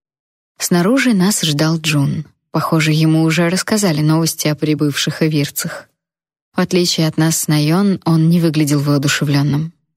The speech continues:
скорее напряжённым и насторожённым, не ожидая от иноземных гостей ничего хорошего. Мы держались вместе и всё утро часто оглядывались, то ли страшась столкнуться с королём Эйденом,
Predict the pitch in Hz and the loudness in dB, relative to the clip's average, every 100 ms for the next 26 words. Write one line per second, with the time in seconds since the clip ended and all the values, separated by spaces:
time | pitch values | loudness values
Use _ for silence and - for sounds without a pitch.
0 | - - 170 180 180 180 185 185 233 226 | -8 -2 0 2 0 0 0 0 0 2
1 | 170 160 180 - 185 190 185 160 139 139 | 2 2 0 -2 -2 0 0 0 0 -4
2 | 160 156 _ 170 160 160 160 160 190 175 | -6 -10 _ 0 2 0 0 0 2 2
3 | 147 151 156 156 156 156 156 160 156 - | 0 0 0 2 2 0 0 -2 -2 -4
4 | 185 208 170 - 156 180 147 - - - | -2 0 0 0 -4 -4 -6 -4 -4 -4
5 | - _ _ _ _ _ _ _ - 240 | -10 _ _ _ _ _ _ _ -2 0
6 | 190 160 190 185 165 175 185 269 - - | 0 0 0 0 -2 0 0 0 -2 -4
7 | 220 220 220 - 240 294 - 147 - 208 | 0 0 0 0 0 0 0 -4 -2 -2
8 | - 156 156 165 160 147 147 147 - - | -2 -2 0 0 0 0 0 -2 -6 -8
9 | _ 165 160 156 - 165 - 214 247 - | _ 0 0 0 -2 -2 0 -2 -2 -2
10 | 160 - 156 151 165 - 156 156 151 151 | -4 0 -2 0 -4 -2 -2 0 2 2
11 | 151 147 151 160 | 0 0 -2 -4